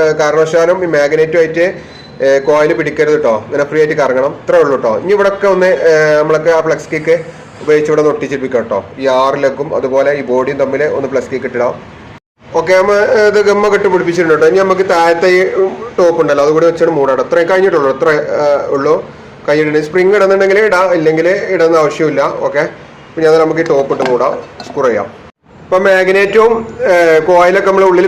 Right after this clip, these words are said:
ഫിക്സ് ചെയ്ത് കഴിഞ്ഞു ട്ടോ. അപ്പം ഇങ്ങനെ തിരിച്ചാൽ കണ്ടത് ഫ്രീ ആയിട്ടാണ് കറങ്ങുന്നത് കണ്ടത്, ഇതുപോലെ തിരിയണം. ഓക്കെ, എവിടെയും പിടിക്കരുത്, മാഗ്നറ്റുമായിട്ട് പിടിക്കരുത്. ഓക്കെ, അപ്പോൾ ഇത് ഹൈ സ്പീഡിൻ്റെ കിറ്റാണ് ട്ടോ. ഇനി നമ്മൾ ഹൈ സ്പീഡിൻ്റെ ബോർഡ് കാര്യങ്ങൾ എങ്ങനെ കണക്ഷൻ കൊടുക്കുന്നുള്ളത് കാണിച്ചു തരാം ട്ടോ. അപ്പോൾ ഫ്രണ്ട്സ്, നമ്മൾ ഇതിൻ്റെ ബോർഡ് വെക്കേണ്ട,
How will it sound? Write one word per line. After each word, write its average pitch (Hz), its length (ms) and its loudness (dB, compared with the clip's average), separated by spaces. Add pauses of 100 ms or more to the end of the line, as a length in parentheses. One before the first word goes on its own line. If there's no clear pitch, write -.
ഫിക്സ് 185 200 -4
ചെയ്ത് 180 160 2
കഴിഞ്ഞു 156 240 0
ട്ടോ. 135 120 2
അപ്പം 127 160 -2
ഇങ്ങനെ 185 300 2
തിരിച്ചാൽ 170 400 0
കണ്ടത് 151 260 0 (680)
ഫ്രീ 156 200 -2
ആയിട്ടാണ് 156 320 2 (100)
കറങ്ങുന്നത് 139 320 0
കണ്ടത്, 123 160 -2
ഇതുപോലെ 139 420 0
തിരിയണം. 110 300 -4 (640)
ഓക്കെ, 127 160 -2 (100)
എവിടെയും 143 400 2
പിടിക്കരുത്, 147 460 -2
മാഗ്നറ്റുമായിട്ട് 143 600 -2
പിടിക്കരുത്. 127 400 -4 (420)
ഓക്കെ, 165 180 0 (360)
അപ്പോൾ 151 120 -2
ഇത് 208 80 2
ഹൈ 190 140 2
സ്പീഡിൻ്റെ 202 360 2
കിറ്റാണ് 185 320 0
ട്ടോ. 151 120 2
ഇനി 151 100 2
നമ്മൾ 165 140 2
ഹൈ 151 120 2
സ്പീഡിൻ്റെ 165 360 0
ബോർഡ് 165 280 4 (260)
കാര്യങ്ങൾ 165 300 2
എങ്ങനെ 160 200 2
കണക്ഷൻ 147 280 0
കൊടുക്കുന്നുള്ളത് 143 500 0
കാണിച്ചു 120 240 -2
തരാം 113 180 -2
ട്ടോ. 101 60 -4 (800)
അപ്പോൾ 202 140 -14
ഫ്രണ്ട്സ്, 226 240 0
നമ്മൾ 233 200 4
ഇതിൻ്റെ 233 240 4 (240)
ബോർഡ് 220 280 4
വെക്കേണ്ട, 220 320 0